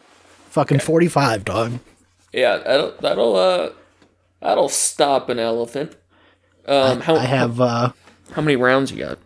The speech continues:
Speaker 1: I have two clips, and I have, I have
Speaker 2: You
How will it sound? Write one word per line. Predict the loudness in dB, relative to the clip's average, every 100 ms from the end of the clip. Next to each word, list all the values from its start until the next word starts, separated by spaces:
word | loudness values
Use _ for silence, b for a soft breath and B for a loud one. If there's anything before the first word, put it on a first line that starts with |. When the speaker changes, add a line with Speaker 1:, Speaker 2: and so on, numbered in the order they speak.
| _
Speaker 1:
I | -2 2
have | 2 0
two | -2 -2
clips, | 0 -2 0 -4 -8 -10 _ _ _
and | 0
I | 2
have, | 4 2 0 -14 -12 -8 -8 -10 -2
I | 2
have | 2 0 _ _ _ _
Speaker 2:
You | _